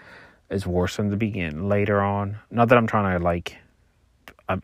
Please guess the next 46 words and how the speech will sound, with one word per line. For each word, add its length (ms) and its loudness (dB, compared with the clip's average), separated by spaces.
add 240 0
all 260 -4
crotchety 460 -6
and 180 -6
that 180 -6
I'm 160 -4
old, 400 -4
but 240 -2
if 260 -4
right 200 6
now 220 4
I 20 4
wanna 160 2
say, 160 0
"Okay, 340 2
that 160 2
does, 240 -6
doesn't 320 -2
feel 340 2
right, 480 4
maybe 360 -4
I 20 -4
should 380 -8
try 300 4
to 260 -2
s-, 260 -16
uh, 140 -10
train 320 4
a 80 2
different 420 -8
way," 300 -8
or, 320 -10
"I 60 -8
shouldn't 320 -2
try 180 -4
to 80 -8
strain 500 -2
it 180 -6
that 200 -6
way." 320 -8
You 100 4
know, 40 8
you, 200 4
you, 180 0
I 60 -4
started, 320 2